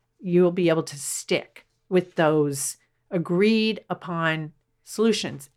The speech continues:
And it will also strengthen and immunize you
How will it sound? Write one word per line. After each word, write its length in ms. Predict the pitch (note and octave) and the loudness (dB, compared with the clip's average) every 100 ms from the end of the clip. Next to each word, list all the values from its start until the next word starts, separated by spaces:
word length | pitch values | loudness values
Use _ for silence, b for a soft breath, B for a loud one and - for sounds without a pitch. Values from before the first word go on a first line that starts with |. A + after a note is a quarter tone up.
| - | -8
And 220 | E3+ D#3 | -6 -6
it 220 | D#3+ - | -10 -10
will 260 | F3+ D3+ _ - | -6 -6 _ -6
also 800 | C#4+ F4 F4+ - F#3 C#3 C3 - _ _ _ - | -2 0 -2 -2 0 0 -6 -16 _ _ _ -14
strengthen 480 | - G#3 F#3+ F#3 F3 | -4 -2 -2 -4 -6
and 160 | E3 | -8
immunize 600 | F#3 B3+ F#3 D3 C#3 C#3 | -2 0 0 -2 -6 -8
you 260 | E3 E3+ | -4 -4